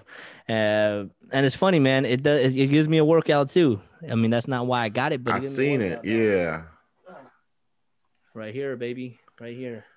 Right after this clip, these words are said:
Speaker 2: So you got the Oculus, right?
Speaker 1: Yeah, the, the Quest two. So
Speaker 2: Quest two, okay.
Speaker 1: I'm not gonna, I'm not gonna bring the headset out here, but yeah, man, this thing right here, dude. Let me take my glasses off.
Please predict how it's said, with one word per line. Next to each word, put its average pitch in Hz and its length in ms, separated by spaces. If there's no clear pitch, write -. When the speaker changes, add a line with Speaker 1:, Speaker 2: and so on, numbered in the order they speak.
Speaker 2:
So - 160
you 131 180
got 156 180
the - 60
Oculus, 123 480
right? 117 260
Speaker 1:
Yeah, 110 260
the, 92 200
the 101 100
Quest - 380
two. 123 240
So 113 160
Speaker 2:
Quest 92 300
two, 104 160
okay. 101 200
Speaker 1:
I'm 78 60
not 135 160
gonna, 139 180
I'm 127 140
not 131 120
gonna 131 140
bring 127 180
the 113 60
headset 117 360
out 101 160
here, 110 160
but 101 140
yeah, 117 180
man, 107 220
this 107 120
thing 127 140
right 127 160
here, 139 180
dude. 143 260
Let 127 80
me 110 60
take 113 140
my 101 100
glasses 120 460
off. 135 380